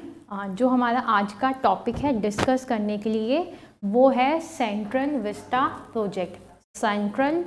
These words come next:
अ, vista परियोजना। इसके बारे में आज हम जानेंगे और देखेंगे, सुप्रीम कोर्ट पे इस,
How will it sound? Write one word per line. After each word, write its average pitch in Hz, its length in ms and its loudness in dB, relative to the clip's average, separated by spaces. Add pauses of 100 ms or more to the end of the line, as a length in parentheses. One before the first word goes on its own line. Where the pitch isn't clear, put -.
(100)
अ, 190 120 0
vista 202 420 -2 (200)
परियोजना। 208 680 2 (300)
इसके 240 280 2
बारे 233 280 4
में 247 140 6
आज 220 240 0
हम 226 120 2
जानेंगे 214 680 -2 (320)
और 196 240 0
देखेंगे, 247 720 0
सुप्रीम 233 420 0
कोर्ट 220 240 0
पे 226 180 -2
इस, 220 200 -4